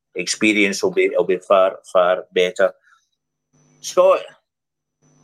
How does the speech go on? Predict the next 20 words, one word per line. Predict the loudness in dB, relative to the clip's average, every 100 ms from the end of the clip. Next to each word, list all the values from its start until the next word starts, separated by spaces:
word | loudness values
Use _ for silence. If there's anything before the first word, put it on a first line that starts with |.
| _ _ _ _ _ _ _
quite | -8 -6
a | -6
few | -4 -4
people | -4 0 2
have | 2
been | 0 -8
coming | -2 2
out | 2 2
on | 2 0 0
the, | 2 2
in | 2
the, | 2 4 4 2 0 _ _ _ _ _ _ _ _ _ _ _ _ _ _ _ -4
the | 0 2
all | 4 2
different | 4 0 0 -6 -8 _ _ -20 _
press | -4 -4 -4
reports | -6 -2 2 4 2 2
and | 2 0 -8 _ _ _ _ _ _
saying | -2 2 2 0 -4
that | 2 4